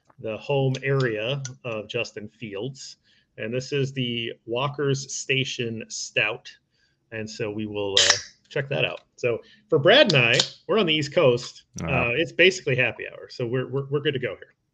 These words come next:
Speaker 2: It's happy hour on the West Coast, uh, for those of us that work for ourselves, but not for those of us that need to go to the dentist after this, because that's just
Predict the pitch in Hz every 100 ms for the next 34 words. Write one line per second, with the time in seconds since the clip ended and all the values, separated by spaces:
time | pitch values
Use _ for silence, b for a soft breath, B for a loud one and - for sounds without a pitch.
0 | _ _ 185 208 262 240 226 214 202 175
1 | 143 127 180 - 143 131 113 - - 120
2 | 113 110 110 120 123 123 120 120 131 113
3 | 117 - 113 104 131 117 - 110 101 -
4 | 113 117 123 135 - 123 117 110 110 107
5 | 113 101 110 98 104 107 104 98 92 98
6 | 92 87 - 90 - 90 85 - 92 -
7 | 90 85 101 98 - - - 92 -